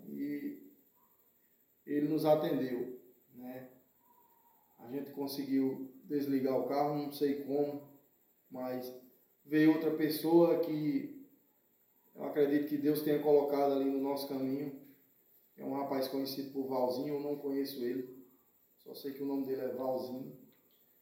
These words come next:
Né? Não sei o que foi que... E que, graças a Deus, é, as pessoas que participaram aí dessa, dessa ocorrência saíram ilesas.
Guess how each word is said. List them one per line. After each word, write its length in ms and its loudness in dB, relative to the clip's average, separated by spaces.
Né? 160 -12
Não 140 -8
sei 180 -6
o 60 -4
que 180 -8
foi 200 -8
que... 800 -12
E 60 -12
que, 160 -6
graças 440 2
a 160 6
Deus, 440 4
é, 400 2
as 100 -6
pessoas 680 -2
que 280 -4
participaram 640 -2
aí 120 0
dessa, 380 -2
dessa 180 -4
ocorrência 600 0
saíram 520 0
ilesas. 760 6